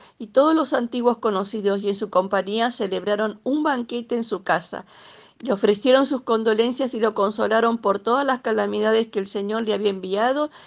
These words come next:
y cada uno de ellos le dio una cantidad de dinero y un anillo de oro. Dios bendijo a Job en sus últimos años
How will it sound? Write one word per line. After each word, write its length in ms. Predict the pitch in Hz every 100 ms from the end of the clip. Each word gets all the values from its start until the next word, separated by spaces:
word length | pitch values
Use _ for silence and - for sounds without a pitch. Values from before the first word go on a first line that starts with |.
| - _
y 80 | -
cada 320 | - 233 233
uno 300 | 220 247 247
de 160 | 220 214
ellos 280 | 247 294 269
le 120 | 214
dio 140 | 196
una 180 | 226 226
cantidad 500 | 220 190 190 185 214
de 140 | 214 202
dinero 560 | 185 185 208 240 262 262
y 140 | 196
un 100 | 190
anillo 460 | 165 170 196 - 196
de 140 | 160
oro. 280 | 151 - 208 _ _ _ _ _ -
Dios 280 | 220 262 302
bendijo 420 | 285 202 254 285
a 80 | 247
Job 360 | - 226 - - _ -
en 120 | 214
sus 260 | 208 208
últimos 540 | 269 262 320 302 277 -
años 460 | 233 208 202 214